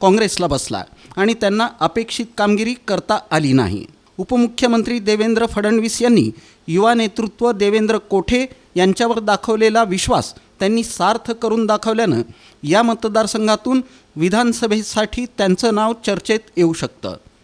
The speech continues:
एक अभ्यासू, धाडसी, दूरदृष्टी आणि विकास कामांची नेमकी जाण असलेलं नेतृत्व म्हणून देवेंद्र कोठे यांच्याकडं पाहिलं जातं. माजी नगरसेवक म्हणून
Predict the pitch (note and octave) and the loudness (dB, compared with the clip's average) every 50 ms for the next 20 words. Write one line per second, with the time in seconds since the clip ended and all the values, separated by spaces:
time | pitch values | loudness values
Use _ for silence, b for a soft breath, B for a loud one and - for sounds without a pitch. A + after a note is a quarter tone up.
0 | _ _ _ G3+ G3+ G3+ - - - E3 D#3+ D#3+ G3 G3+ G#3+ G3 - B3 B3+ C4 | _ _ _ -2 -2 -2 -4 -6 -6 -6 -4 -2 -2 -2 -2 -2 -4 -4 -6 -6
1 | C4 - _ - A#2 B2+ C#3+ E3+ E3 - - B3+ B3+ C4+ C4 B B B B B | -6 -12 _ -8 -4 0 0 0 0 0 -2 -4 -4 -4 -8 B B B B B
2 | _ C#3 C3+ F3 G#3 A3+ A3+ A3 G3 G#3+ G#3 - - - C4 C#4 C4+ - _ _ | _ -8 -6 -4 0 2 0 0 0 -2 -6 -6 -4 -4 -4 -4 -6 -12 _ _
3 | E3+ F3+ G3+ G3+ D#3 E3 E3 - G#3+ G#3+ - - - G#3 G3+ G#3 G#3 G3 G3 - | -2 0 0 0 0 -2 -2 -2 -2 -2 -2 -2 -4 -2 -2 0 -2 -2 -4 -4
4 | A3+ G#3+ G3 F3+ E3+ F3+ F#3+ - - A3+ A3+ E3+ C3+ C3+ D#3 F#3+ A3+ A3+ A#3 - | -4 0 2 4 4 2 2 -2 -6 -8 -8 -6 -2 0 2 2 2 0 -2 -4
5 | - F#3 F#3+ - - G#3 G#3 G#3 G#3+ G#3+ G#3 G3+ F#3 F#3 - - - G#3 G#3 - | -4 -4 -4 -2 0 0 0 0 0 0 0 2 2 2 0 -2 -8 -8 -6 -4
6 | A3+ G#3+ G#3 G3+ G3 A3+ F#3+ A#2 G#2 G#2+ - B B B B B B C3+ - D3 | -2 0 2 4 4 4 4 2 0 -4 -8 B B B B B B -12 -4 -2
7 | F#3 F#3 G3+ G#3+ G#3 G3+ G#3+ F#3+ - - F3+ F3 - - A#3 C4+ C4 b b b | 0 2 2 2 0 -2 -2 -4 -2 -2 -2 -2 0 0 0 -2 -2 b b b
8 | b b E3+ F3 F3+ E3 - G#3 - F#3+ F#3+ E3+ - E3+ C#3+ A#2+ C#3 C#3 B2 A2+ | b b 4 4 4 4 2 -2 -4 -4 -4 -2 -2 -2 -2 -2 -2 -4 -4 -4
9 | C3 A#2 - - F2+ E2+ - _ _ - b b b b - E3+ F#3+ F#3 G3+ B3+ | -6 -8 -8 -10 -14 -14 -14 _ _ -20 b b b b -2 0 0 2 2 0
10 | A#3+ A#3+ A3+ A#3 A#3 A3+ - A3+ A3+ A#3 A3+ - G#3+ G#3 A#3 C4 | 0 0 0 -2 -2 0 0 0 0 0 -2 -2 -2 0 0 0